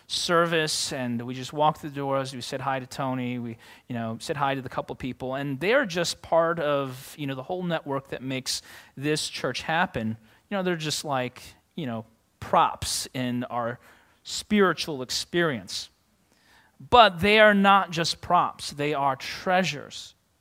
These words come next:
The things that Antoine does, he's done for me, you know, it, it's changed the trajectory of my ministry. And it's only been a couple of conversations, a couple of encouraging words, maybe a, you know, text message here or there. Uh,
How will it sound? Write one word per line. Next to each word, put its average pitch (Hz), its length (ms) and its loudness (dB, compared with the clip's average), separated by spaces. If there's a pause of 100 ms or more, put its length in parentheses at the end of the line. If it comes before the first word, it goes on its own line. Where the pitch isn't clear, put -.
(220)
The 175 120 -2
things 214 420 4
that 185 100 4
Antoine 185 480 2
does, 185 460 0 (240)
he's 151 160 -4
done 165 200 4
for 156 160 -8
me, 135 440 -4 (420)
you 139 80 -4
know, 131 100 0
it, 131 180 -4
it's - 240 -8
changed 190 600 2
the 151 80 -6
trajectory 147 720 -2
of 123 100 -6
my 123 200 -4
ministry. 156 600 -2 (300)
And 151 80 -4
it's - 180 -6
only 185 280 2
been 151 240 0
a - 20 -8
couple 165 300 -4
of 185 100 -4
conversations, 175 960 -2
a 117 60 -8
couple 170 320 -6
of 170 80 -4
encouraging 156 480 -6
words, 135 280 -6
maybe 131 200 -8
a, 120 80 -8 (400)
you - 60 -4
know, 131 60 -2
text - 360 -4
message 156 320 -6
here 135 180 -8
or 127 60 -6
there. 120 240 -8 (760)
Uh, 120 200 -4